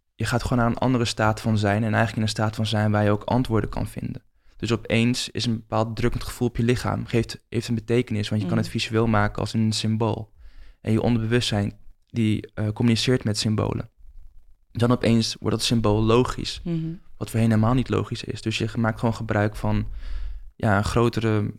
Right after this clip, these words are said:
Speaker 1: bron van kennis. Want als wij ons bewustzijn moeten vertrouwen, dan, eh,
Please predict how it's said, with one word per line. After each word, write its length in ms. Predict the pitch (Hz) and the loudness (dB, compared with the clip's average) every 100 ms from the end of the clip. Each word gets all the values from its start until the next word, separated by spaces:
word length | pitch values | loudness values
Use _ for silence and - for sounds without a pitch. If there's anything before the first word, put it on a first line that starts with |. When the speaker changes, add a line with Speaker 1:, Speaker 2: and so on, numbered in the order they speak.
| - - | -16 -14
Speaker 1:
bron 360 | 107 113 117 | -6 0 0
van 320 | 117 110 107 104 | 0 -2 -2 -2
kennis. 500 | 120 113 - - - - - - | 0 0 -2 -8 -12 -14 -18 -8
Want 140 | - | 0
als 160 | 110 107 | 2 4
wij 240 | 110 104 | 4 4
ons 260 | 101 113 - | 2 0 -2
bewustzijn 720 | 113 113 135 - 101 98 - - | -2 2 2 2 2 0 -4 -4
moeten 260 | 117 110 | -2 -2
vertrouwen, 600 | - 107 - 95 95 120 - - - - | -6 -6 -4 -2 -2 -6 -10 -20 -18 -14
dan, 320 | - 104 104 101 | -4 -2 0 0
eh, 300 | 98 101 | -2 -4